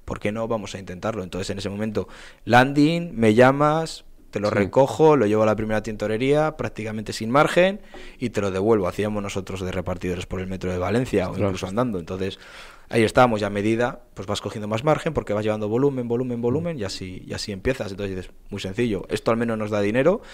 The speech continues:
Speaker 1: y nuestra primera idea era crecerlo, empaquetarlo
Speaker 2: Sí.
Speaker 1: e intentar venderlo.
Speaker 2: Y
Speaker 1: Pero mira, al final
Speaker 2: ¿cómo, cómo sabes, eh, que una idea del exterior, por ejemplo en Estados Unidos,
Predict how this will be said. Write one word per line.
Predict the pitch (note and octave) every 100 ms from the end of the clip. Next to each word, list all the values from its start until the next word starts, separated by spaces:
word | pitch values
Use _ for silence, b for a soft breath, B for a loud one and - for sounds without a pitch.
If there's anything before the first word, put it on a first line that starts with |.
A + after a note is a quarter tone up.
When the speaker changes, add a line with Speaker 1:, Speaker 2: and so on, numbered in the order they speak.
| B B
Speaker 1:
y | -
nuestra | G#2+ - G2+
primera | G2+ G2+ G#2
idea | G#2 A2+ A2
era | A2+ A2
crecerlo, | F#2+ G2+ - D3+ F3 A3+ D4 - - -
empaquetarlo | A2 A#2 A2 F#2+ B2+ E3+ F#3+ -
Speaker 2:
Sí. | A#2
Speaker 1:
e | G#2
intentar | G2+ F#2+ F#2 F#2
venderlo. | F2+ F2 F#2+ F2+ - -
Speaker 2:
Y |
Speaker 1:
Pero | A#2 F#2
mira, | G#2
al | G2
final | G2+ G#2 - - -
Speaker 2:
¿cómo, | - A#2+ -
cómo | - G#2+
sabes, | A2 C#3 C#3 - -
eh, | A2+ A2 G#2 G#2 - -
que | -
una | A2+ A2
idea | G#2 G#2+ G2+ F#2+ F#2 -
del | - G#2 F#2+ F#2+
exterior, | - G2+ G2+ G#2+ F#2 -
por | - G2+
ejemplo | - G2+ G#2
en | F#2+
Estados | F#2 G#2 F#2
Unidos, | A2 G#2 G2 F#2